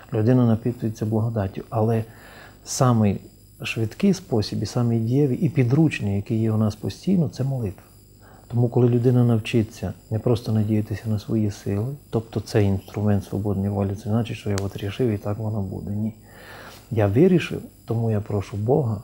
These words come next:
обов'язково. І я розумію, що якщо в мене получиться утриматися від їди, це не завдяки тому, що я такий сильний, що в мене таке є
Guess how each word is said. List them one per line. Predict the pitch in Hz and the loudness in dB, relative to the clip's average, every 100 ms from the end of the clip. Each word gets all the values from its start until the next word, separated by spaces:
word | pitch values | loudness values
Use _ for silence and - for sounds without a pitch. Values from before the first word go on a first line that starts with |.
| - | -10
обов'язково. | - 101 107 107 - 107 101 | -8 -4 -4 -4 -4 -4 -2
І | 123 | 2
я | 120 | 4
розумію, | 131 135 151 170 147 107 | 4 4 4 6 4 2
що | - 107 | -2 -4
якщо | 107 - | -4 -2
в | |
мене | 120 127 127 | 0 2 0
получиться | 123 143 202 - 143 - 101 - - | 0 2 4 4 0 -2 -8 -8 -6
утриматися | 135 - 123 123 110 107 - 110 | -6 0 2 2 2 -2 -4 -4
від | 110 117 | -2 -2
їди, | 113 110 104 113 | -2 0 -2 -2
це | - | -2
не | 127 | 0
завдяки | 120 127 120 123 151 | 2 0 0 0 0
тому, | 143 156 160 127 | 2 2 2 0
що | 107 | -2
я | 104 | -2
такий | - - 104 | -4 -8 -8
сильний, | - - 117 110 107 | -6 0 2 2 0
що | 104 101 | -2 -2
в | |
мене | 101 107 107 | 2 2 2
таке | 107 - 110 | -2 -2 2
є | 107 107 | 2 0